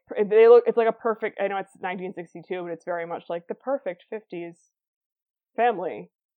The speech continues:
But he's not satisfied. Like, yeah. <laughs> Okay. Like, I get it. And I just,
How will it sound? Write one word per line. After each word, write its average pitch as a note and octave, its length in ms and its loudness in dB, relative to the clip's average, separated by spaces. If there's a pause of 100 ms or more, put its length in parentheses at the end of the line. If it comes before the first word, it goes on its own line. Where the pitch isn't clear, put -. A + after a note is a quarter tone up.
(200)
But F3 220 0
he's E3+ 280 -10
not F#3+ 400 -2
satisfied. D#3+ 840 -2
Like, F3+ 260 -2
yeah. F3 480 2 (600)
<laughs> F4+ 100 12 (280)
Okay. B3 640 8 (500)
Like, B3+ 260 6
I G#3+ 200 4
get A3+ 300 4
it. F#3 220 -2 (640)
And G#3 540 2 (440)
I G3+ 140 2
just, D#3+ 340 -10